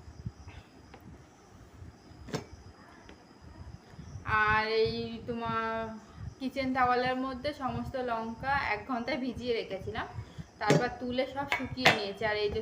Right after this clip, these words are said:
টিফিন কারির মধ্যে দেখতেই পাচ্ছ টিস্যু পেপার নিয়ে নিয়েছি। এবার এই টিস্যু পেপারের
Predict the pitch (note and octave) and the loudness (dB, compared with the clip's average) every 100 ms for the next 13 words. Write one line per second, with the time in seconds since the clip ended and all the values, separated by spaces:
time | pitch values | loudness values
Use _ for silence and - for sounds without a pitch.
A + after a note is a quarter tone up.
0 | A3+ A3 A3 A3+ A#3+ A#3+ A#3+ A#3+ A3+ A3 | -2 -6 -6 -2 0 0 -2 -4 -4 -2
1 | A3+ A3+ A3+ B3+ A#3 G#3 A3 A3+ A3 A#3+ | -2 -2 -4 -6 -8 -10 -6 -4 -2 2
2 | A#3+ A#3+ A#3+ B3+ B3+ G#4 C#5 - - - | 6 6 4 -2 -4 -6 -8 -14 -18 -18
3 | - - - G#3 G#3+ A3 G#3+ A#3 G#3+ A3 | -18 -14 -4 0 2 2 2 -2 -4 -4
4 | A#3 A#3+ B3 | -2 -2 -2